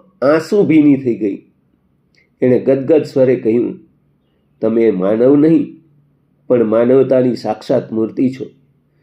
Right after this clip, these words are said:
મનુષ્ય નહીં, પણ દેવ છો." એ જ રાયચંદભાઈ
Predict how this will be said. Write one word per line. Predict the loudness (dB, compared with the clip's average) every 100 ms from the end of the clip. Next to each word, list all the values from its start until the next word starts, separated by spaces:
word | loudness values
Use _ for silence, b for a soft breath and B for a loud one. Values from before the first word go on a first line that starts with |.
| _ _
મનુષ્ય | 2 4 2 2 2
નહીં, | 2 0 -2 -6 _ _ _ -2
પણ | 0 0
દેવ | 2 2 2
છો." | 0 -14 -20 _ _ _ _ _ _ _ _ _ _ _ _ _ _ _ _ _ _ _ _
એ | 0 2
જ | 2
રાયચંદભાઈ | 2 2 0 0 0 0 -2 -4